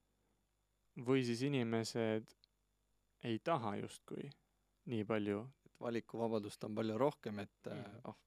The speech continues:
Speaker 2: seda tööd ma ei võta, seda tööd ma ei võta ja siis olen, vaatan, et kus mul siis see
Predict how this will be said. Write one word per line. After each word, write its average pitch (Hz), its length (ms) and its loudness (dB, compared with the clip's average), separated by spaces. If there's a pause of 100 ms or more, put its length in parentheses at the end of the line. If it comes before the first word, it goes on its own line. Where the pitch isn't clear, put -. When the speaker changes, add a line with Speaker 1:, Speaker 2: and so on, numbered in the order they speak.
Speaker 2:
seda 113 260 4
tööd 101 200 2
ma 104 80 2
ei 120 60 2
võta, 147 280 0
seda 110 240 2
tööd 101 220 -4
ma 104 80 0
ei 123 80 -2
võta 143 340 -2
ja 101 180 0
siis - 380 -6
olen, 104 320 0 (720)
vaatan, 104 400 -2
et 87 120 -12
kus - 220 -10
mul 101 140 -10
siis 98 140 -6
see 95 240 -6